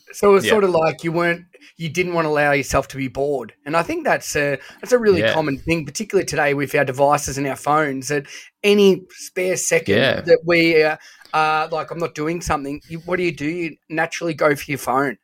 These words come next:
Speaker 1: Um,
Speaker 2: Yeah.
Speaker 1: and I think, like you're saying, you were scared of what that feeling would be like, so you just didn't wanna
Speaker 2: Yeah.
Speaker 1: allow yourself to get there.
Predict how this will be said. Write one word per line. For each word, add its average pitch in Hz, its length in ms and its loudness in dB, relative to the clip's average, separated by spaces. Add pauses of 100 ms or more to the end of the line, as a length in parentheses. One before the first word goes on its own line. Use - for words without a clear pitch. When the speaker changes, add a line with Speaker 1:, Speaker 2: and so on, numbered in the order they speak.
Speaker 1:
Um, 143 320 -2
Speaker 2:
Yeah. - 100 0 (340)
Speaker 1:
and 170 160 0
I 180 60 0
think, 320 300 -2 (220)
like 156 260 2
you're 143 120 0
saying, 156 320 0
you 160 100 0
were 156 80 -2
scared 147 760 0 (400)
of 151 240 2
what 160 220 2
that 151 180 0
feeling 147 400 -2
would 135 160 -2
be 151 160 0
like, 147 220 2
so 147 120 -6
you 147 60 -2
just 147 160 -4
didn't 165 160 0
wanna 151 160 4
Speaker 2:
Yeah. 139 60 2
Speaker 1:
allow 143 140 4
yourself 151 340 2
to 135 80 -10
get 143 200 2
there. 147 220 2